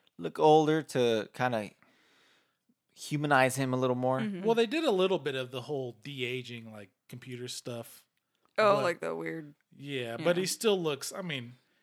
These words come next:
Speaker 3: he's literally thirty years older than he was when the
Speaker 1: Yeah.
Speaker 3: show started. Thirty-three year, 'cause it was eighty-seven, so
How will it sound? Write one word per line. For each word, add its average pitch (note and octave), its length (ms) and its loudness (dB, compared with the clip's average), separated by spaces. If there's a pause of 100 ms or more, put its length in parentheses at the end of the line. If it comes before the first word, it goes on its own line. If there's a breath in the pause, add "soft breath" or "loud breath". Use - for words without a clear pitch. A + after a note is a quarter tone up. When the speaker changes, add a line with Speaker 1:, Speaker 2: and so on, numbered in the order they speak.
(240)
Speaker 3:
he's F3+ 360 -10 (440)
literally A3 480 6
thirty G3+ 360 4
years D#3+ 240 0
older D#3 320 4
than C3 140 -4
he B2+ 100 -8
was B2+ 340 -2
when C3+ 100 -6
the A2 80 2
Speaker 1:
Yeah. G#2+ 140 6
Speaker 3:
show G#2 140 6
started. A2+ 600 -4 (240)
Thirty-three E3+ 560 0
year, C3+ 220 -10 (320)
'cause F3+ 140 -6
it G3 40 0
was G3+ 160 -2
eighty-seven, D3 640 -2
so A#2+ 240 -10